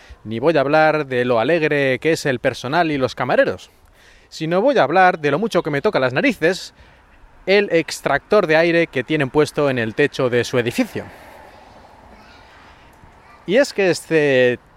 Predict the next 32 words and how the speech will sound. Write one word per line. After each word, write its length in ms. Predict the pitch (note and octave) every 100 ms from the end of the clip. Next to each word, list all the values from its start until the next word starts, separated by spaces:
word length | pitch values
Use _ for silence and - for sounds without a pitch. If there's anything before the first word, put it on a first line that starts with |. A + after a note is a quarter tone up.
| _ - _ -
extractor 960 | E3+ D3+ C#3 - - C#3+ C3+ - G3+ F3+
de 160 | C#3 C#3
aire 460 | D#3+ D3 A#2+ A2+
de 140 | B2+ A2+
la 100 | G#2
cocina, 580 | G#2 - F#3 C#3+ A2+ D3 B2+ - B2
tienen 260 | B2+ C3 C3
ahí 460 | C3 B2+ B2+ A#2+ -
para 220 | B2+ A#2+
echar 260 | - D3+
sus 300 | - - E3+
gases, 680 | - E3+ D3+ D3 C#3 B2+ - - - - -
yo 140 | E3
no 100 | G#3+
sé 560 | D#3 D#3+ D3 C3 B2+ B2
de 120 | B2+
qué 80 | F3+
está 200 | E3 D3
hecho, 220 | D#3+ -
ni 80 | C#3+
cómo 180 | E3+ D#3
está 200 | - C#3+
hecho, 260 | D#3+ E3+ D#3
ni 140 | C#3
por 160 | C3+ C3
qué 80 |
está 240 | F3 - C#3
hecho, 340 | - F3 F3+ - - - - - - - - -
pero 840 | D#3+ D#3+ D3+ D3 C#3+ C3+ B2+ B2+ -
hace 440 | F#3 - F3+ F#3
bastante 920 | D#3 C3+ C3+ - F3 E3+ E3+ F3 F3 -
ruido. 560 | D3 B2 B2+ C#3+ A2+